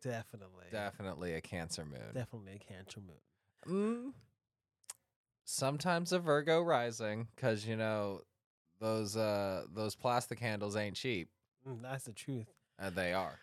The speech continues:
Speaker 2: They
Speaker 1: <laughs>
Speaker 2: are very
Speaker 1: <laughs> But, you know, uh, you know,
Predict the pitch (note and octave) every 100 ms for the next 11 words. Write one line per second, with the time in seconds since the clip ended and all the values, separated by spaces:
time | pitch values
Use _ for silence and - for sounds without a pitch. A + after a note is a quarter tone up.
0 | - - F#3+ F3+ G2+ G#2+ - - - -
1 | - B3 - G3 G#3 - F3 - - F#3+
2 | A2+ C#3+ D3 E3+ F3+ G3 D#3 C3+ B2 -
3 | C3 C3+ B2 G#2+ - _ _ _ A2+ -
4 | D3+ D#3+ C#3